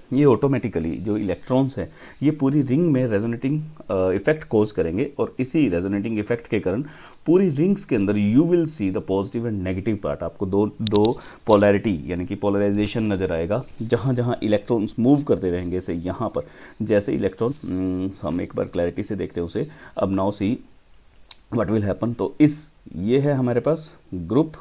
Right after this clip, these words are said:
और ग्रुप ने सिस्टम को इलेक्ट्रॉन्स दिए, तो this is the lone pair। अब ये लोन पेयर कहाँ से है, ग्रुप से रिंग की तरफ आए यानी कि सिस्टम की तरफ आए और यहाँ पर देखिए डबल बॉन्ड आ गया। अब डबल बॉन्ड आ गया तो यहाँ पर इस इलेक्ट्रॉन्स के पांच इलेक्ट्रॉन जब पूरे हो रहे हैं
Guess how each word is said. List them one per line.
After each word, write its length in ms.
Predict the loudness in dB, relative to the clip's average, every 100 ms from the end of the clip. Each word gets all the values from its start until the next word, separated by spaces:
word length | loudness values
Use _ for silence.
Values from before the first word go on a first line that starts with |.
| -6
और 120 | -4
ग्रुप 280 | 0 -2 0
ने 120 | -2
सिस्टम 420 | -2 -6 -4 -4 -2
को 180 | -2
इलेक्ट्रॉन्स 480 | 0 -2 -2 -4 -4
दिए, 240 | -2 -2 -4 -14 -14 -8
तो 60 |
this 180 | -2 -2
is 120 | -2
the 160 | 0 2
lone 320 | 4 2 2
pair। 180 | -2 -8 -6
अब 100 | -4
ये 80 | -2
लोन 380 | -2 -2 0 0
पेयर 200 | 0 -2
कहाँ 420 | -4 -6 -4 -2
से 160 | -2 -2
है, 140 | -2 -12 -16 -8
ग्रुप 260 | 0 2 0
से 340 | -2 -2 -2 -2
रिंग 220 | -2 -2 -2
की 80 | -2
तरफ 320 | 0 0 0
आए 140 | 0
यानी 220 | 0 -2 -6
कि 100 | -10
सिस्टम 380 | -12 -4 -2
की 100 | -2
तरफ 280 | -2 -4 -2
आए 140 | -4 -2
और 280 | -2 0
यहाँ 260 | 0 -4 -4
पर 100 | -4
देखिए 240 | -4 -6
डबल 240 | -2 0 0
बॉन्ड 220 | -2 -4
आ 40 |
गया। 140 | -6 -8 -10 -20 -2
अब 180 | 0 2
डबल 200 | 4 4
बॉन्ड 240 | 4 2
आ 40 | 0
गया 140 | -2
तो 100 | 0
यहाँ 340 | 2 2 0 -2
पर 160 | -2 0
इस 180 | -2 0
इलेक्ट्रॉन्स 460 | -4 -4 -6 -6
के 100 | -8
पांच 280 | -4 -4 -2
इलेक्ट्रॉन 320 | -4 -4 -4
जब 160 | -4 -4
पूरे 200 | -2 0
हो 140 | -2
रहे 120 | -4
हैं 100 | -4